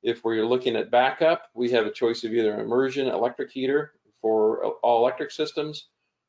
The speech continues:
or if it, we have a boiler back, backup, we can go with a dual fuel module. And in that case, uh, now we're gonna energize the boiler instead of that electric heater.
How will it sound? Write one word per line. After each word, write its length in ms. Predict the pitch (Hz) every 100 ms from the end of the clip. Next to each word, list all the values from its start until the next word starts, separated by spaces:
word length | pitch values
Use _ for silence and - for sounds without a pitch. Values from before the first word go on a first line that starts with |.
| _
or 400 | 113 127 127 120
if 120 | 117
it, 140 | 113 -
we 100 | 117
have 120 | 117
a 40 | 107
boiler 360 | 127 147 147
back, 260 | 110 107 104 _ -
backup, 460 | 107 104 117 110
we 100 | 117
can 220 | 113 120
go 180 | 110 110
with 120 | 110
a 60 | 110
dual 360 | 110 120 117 -
fuel 360 | 135 135 110
module. 600 | 107 101 92 - 85 - _ _ _ _ 98
And 100 | 107
in 80 |
that 240 | 113 131 -
case, 480 | 113 110 110 - 110
uh, 360 | 107 104 104
now 240 | 104 110 107
we're 120 | 107
gonna 120 | 107
energize 500 | 104 107 107 107 107
the 80 | 107
boiler 460 | 110 120 113 107 104
instead 320 | 104 - 110
of 100 | 104
that 200 | 107 -
electric 320 | - 98 - _
heater. 380 | 110 - 82